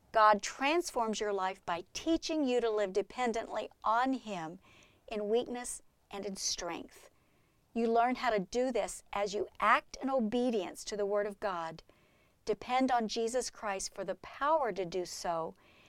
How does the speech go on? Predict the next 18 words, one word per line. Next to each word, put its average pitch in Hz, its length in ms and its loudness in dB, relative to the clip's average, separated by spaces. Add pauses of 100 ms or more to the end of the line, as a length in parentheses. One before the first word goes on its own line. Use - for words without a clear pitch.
(160)
and 208 180 -6
trust - 440 -2
him 190 240 -8
with 190 160 -6
the 185 100 -8
results. 185 720 -4 (560)
This 269 200 8
dependent 262 520 0
living 226 320 2
will 190 120 0
make 196 340 -2
you 180 80 -8
stronger 285 720 4 (340)
and 208 180 0
more 262 200 10
effective 247 560 2
in 233 160 -2
life 180 320 0